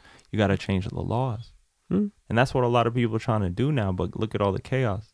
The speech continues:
Speaker 1: You're,
Speaker 2: Mm-hmm.
Speaker 1: you're gonna have a revolution. You're gonna have a civil war.
Speaker 2: Mm-hmm.
Speaker 1: Civil wars are the only way that, honestly, that you break and you create the new establishments.
Speaker 2: Mm-hmm. I mean, I feel the best way to go about that, and I don't know if any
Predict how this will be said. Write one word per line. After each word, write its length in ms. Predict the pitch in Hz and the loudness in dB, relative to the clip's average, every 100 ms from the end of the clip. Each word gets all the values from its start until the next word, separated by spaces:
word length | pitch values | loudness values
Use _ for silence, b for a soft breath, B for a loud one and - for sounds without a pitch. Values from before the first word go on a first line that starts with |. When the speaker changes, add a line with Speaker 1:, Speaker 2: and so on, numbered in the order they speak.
| _ - | _ 0
Speaker 1:
You're, 240 | 107 95 | 4 4
Speaker 2:
Mm-hmm. 200 | 117 - | 4 0
Speaker 1:
you're 140 | 113 107 | 2 2
gonna 340 | 101 117 127 | 4 6 6
have 160 | 113 98 | 6 2
a 40 | |
revolution. 760 | 87 92 90 92 90 - - - b b b - | 0 0 0 -2 -2 -4 -10 -10 b b b -6
You're 120 | 90 | -6
gonna 380 | 92 104 123 117 | 0 4 6 6
have 200 | 104 95 | 4 0
a 40 | |
civil 400 | 92 - 92 90 | -4 -2 -4 -2
war. 340 | 90 76 - 127 b b b | -2 -2 -2 -8 b b b
Speaker 2:
Mm-hmm. 80 | - | -8
Speaker 1:
Civil 360 | 92 139 139 135 | 2 2 4 4
wars 360 | 110 127 139 110 | 8 8 6 2
are 40 | |
the 100 | 98 | 2
only 220 | 95 107 | 2 2
way 300 | 104 98 104 | 2 4 4
that, 240 | 117 98 - | 2 0 2
honestly, 640 | 92 104 113 - 135 156 - _ _ _ _ - - | 2 2 0 -4 -4 -6 -10 _ _ _ _ -18 -12
that 160 | 60 | -8
you 80 | 80 | -8
break 360 | 90 95 113 127 | 2 4 4 2
and 360 | 120 117 - - | 0 -2 -4 -6
you 160 | 110 | -8
create 380 | - - 120 120 | -4 0 0 0
the 80 | 117 | 0
new 200 | 120 117 | 2 0
establishments. 800 | - - - - 120 - 110 101 | 0 -2 -4 -6 -10 -8 -8 -8
Speaker 2:
Mm-hmm. 80 | 139 _ - B B B B B B | -10 _ -14 B B B B B B
I 60 | 127 | 8
mean, 140 | 139 120 | 10 10
I 60 | |
feel 640 | 127 147 139 127 110 - - _ - | 8 10 10 12 8 6 0 _ -2
the 120 | 104 | 4
best 260 | 92 92 - | 6 6 6
way 80 | 92 | 4
to 80 | |
go 140 | 85 90 | 6 6
about 320 | 90 92 - | 6 2 4
that, 260 | 85 87 - | 4 4 2
and 140 | 92 | 2
I 100 | 90 | 4
don't 140 | 90 87 | 4 6
know 140 | 85 | 4
if 160 | 80 - - | 2 -4 -2
any 420 | 90 87 80 - | 0 2 0 -4